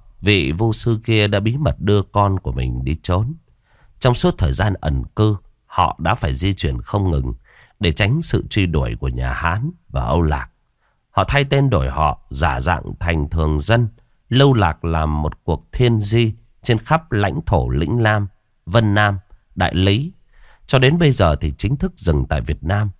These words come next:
để dễ bề thực hiện những phương pháp tu tiên tà dị. Đa phần Lưu gia đều làm nghề bốc thuốc, nhưng trong tộc luôn giữ một quy định hết sức nghiệt ngã truyền đời.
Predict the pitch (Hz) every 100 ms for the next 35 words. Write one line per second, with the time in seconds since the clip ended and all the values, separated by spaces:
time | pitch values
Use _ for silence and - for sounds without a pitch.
0 | _ _ _ - 104 76 - 143 73 67
1 | 82 - 87 - - 85 - 107 87 139
2 | 139 - 98 101 95 85 76 60 58 64
3 | - _ _ _ _ _ _ _ _ 135
4 | 139 135 101 87 87 92 113 139 123 127
5 | 117 80 69 71 69 76 - - - 214
6 | - _ _ 104 110 117 110 110 110 107
7 | 78 - - - - - - 117 110 101
8 | 107 165 101 - 107 95 95 - 87 151
9 | - 180 165 92 80 - 69 71 - -
10 | 76 64 65 64